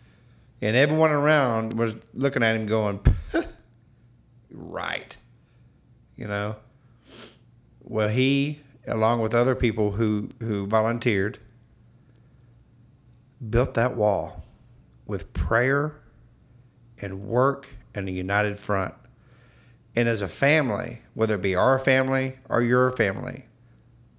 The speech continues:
are you building a wall? A wall of protection that only Jesus Christ can give you? That's what we pray for you. Look at Nehemiah. I mean, he said, you know, it's very, you know, what God tells us,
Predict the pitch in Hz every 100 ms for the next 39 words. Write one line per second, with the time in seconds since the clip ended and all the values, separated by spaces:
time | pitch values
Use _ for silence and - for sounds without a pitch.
0 | - - _ - - 98 107 127 127 139
1 | 139 143 151 165 165 - - _ _ -
2 | _ - - _ _ - _ - _ _
3 | _ - - 95 104 120 120 - 101 -
4 | 113 - 139 135 - _ - 101 104 107
5 | 90 87 113 123 123 104 - 107 117 131
6 | - 104 104 127 151 165 - _ - -
7 | _ _ _ _ - - _ - 165 -
8 | 151 143 - 185 175 196 175 107 - -
9 | - _ _ - _ _ - _ _ _
10 | _ _ - 151 214 214 202 208 233 226
11 | 135 - _ _ _ _ _ _ _ _
12 | - - - - - 143 151 175 - 190
13 | 190 160 156 151 - 165 170 - 143 147
14 | 151 147 139 151 151 143 170 170 175 202
15 | 147 120